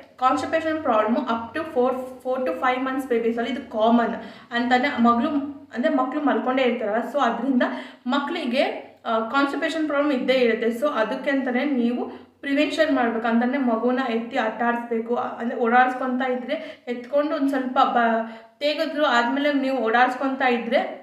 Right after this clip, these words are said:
ಮಕ್ಳಿಗೆ ಕಾನ್ಸ್ಟಿಪೇಷನ್ ಮಾ-, ಪ್ರಾಬ್ಲಮ್ ಬರೋದಿಲ್ಲ. ಮತ್ತೆ ಈಗ ಕಾನ್ಸ್ಟಿಪೇಷನ್ ಪ್ರಾಬ್ಲಮ್‌ಗೆ ನೀವು ಆಯಿಲ್ ಮಸಾಜ್ ಮಾಡೋದ್ರಿಂದ, ಹೊಟ್ಟೆ ಮೇಲೆ ಆಯಿಲ್ ಮಸಾಜ್ ಮಾಡೋದ್ರಿಂದನೂ ಸತ ಮಕ್ಳಿಗೆ ಕಾನ್ಸ್ಟಿಪೇಷನ್ ಪ್ರಾಬ್ಲಮ್ ಕ್ಲಿಯರ್ ಆಗುತ್ತೆ.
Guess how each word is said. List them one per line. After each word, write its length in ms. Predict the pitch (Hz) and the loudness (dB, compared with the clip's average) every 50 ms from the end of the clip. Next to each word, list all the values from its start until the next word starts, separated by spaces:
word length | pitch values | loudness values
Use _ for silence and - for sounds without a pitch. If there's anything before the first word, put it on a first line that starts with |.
| - 233 | -6 0
ಮಕ್ಳಿಗೆ 500 | 233 233 233 233 240 277 277 269 277 - | 2 2 2 2 -2 -4 -4 -4 -2 0
ಕಾನ್ಸ್ಟಿಪೇಷನ್ 600 | 240 226 226 226 240 233 233 240 240 247 233 233 | 0 0 0 0 -2 -2 -4 -2 -2 0 0 0
ಮಾ-, 280 | 226 208 208 - - | 0 0 -2 -4 -4
ಪ್ರಾಬ್ಲಮ್ 300 | - 220 214 254 277 285 | -2 0 0 2 2 2
ಬರೋದಿಲ್ಲ. 400 | 233 202 - - - 226 196 196 190 - - - _ _ _ _ _ _ - | 2 2 0 0 -2 -4 -4 -6 -8 -12 -14 -20 _ _ _ _ _ _ -12
ಮತ್ತೆ 300 | 240 254 285 277 269 - - - - - | -8 -6 -6 -6 -6 -8 -10 -12 -12 -12
ಈಗ 140 | 262 269 302 | -8 -6 -6
ಕಾನ್ಸ್ಟಿಪೇಷನ್ 640 | 294 - 240 233 254 - 302 277 294 294 294 320 311 | -4 -2 0 0 0 -2 -2 -2 -2 -2 0 -2 -4
ಪ್ರಾಬ್ಲಮ್‌ಗೆ 640 | - - 240 240 240 240 254 247 226 220 233 285 370 - - - - - - _ - | -2 0 0 2 2 2 2 2 2 0 0 -2 -2 -4 -6 -12 -16 -20 -18 _ -6
ನೀವು 300 | 254 277 302 320 - 370 - | -2 0 0 0 0 -2 0
ಆಯಿಲ್ 280 | - 233 233 302 294 285 | 4 4 4 4 4 2
ಮಸಾಜ್ 340 | 285 - - 277 269 277 277 | 0 2 2 2 2 2 2
ಮಾಡೋದ್ರಿಂದ, 480 | 269 254 240 240 247 240 240 254 277 | 2 2 4 2 2 2 0 0 0
ಹೊಟ್ಟೆ 360 | 277 233 226 226 - 269 285 294 | 0 0 0 0 0 0 0 2
ಮೇಲೆ 280 | 277 254 233 247 - | 2 2 2 2 0
ಆಯಿಲ್ 320 | 254 233 226 247 254 269 262 | 2 2 4 4 4 2 0
ಮಸಾಜ್ 320 | 262 262 254 254 262 262 | -2 -2 -2 -2 -2 0
ಮಾಡೋದ್ರಿಂದನೂ 720 | 247 240 226 226 220 220 220 - 214 208 208 208 226 262 247 233 226 - - | 0 0 2 2 0 -2 -4 -4 -6 -6 -4 -4 -2 -2 -2 -2 -2 -4 -8
ಸತ 220 | - - 220 - 330 - - - - - - - | -10 -10 -6 -4 -4 -4 -4 -8 -12 -16 -10 -4
ಮಕ್ಳಿಗೆ 460 | 240 247 247 254 254 302 302 285 311 | 0 0 0 0 0 -2 -2 -2 -4
ಕಾನ್ಸ್ಟಿಪೇಷನ್ 680 | - - 262 240 233 233 - - 262 269 269 277 277 277 | -4 0 0 0 0 0 -4 -2 -2 -2 0 2 0 2
ಪ್ರಾಬ್ಲಮ್ 340 | 269 233 226 233 - - - | 2 2 2 2 2 0 -2
ಕ್ಲಿಯರ್ 300 | 254 240 240 240 240 233 | -2 0 2 2 2 2
ಆಗುತ್ತೆ. 380 | 226 208 196 196 196 196 320 | 2 0 -2 -4 -4 -2 -2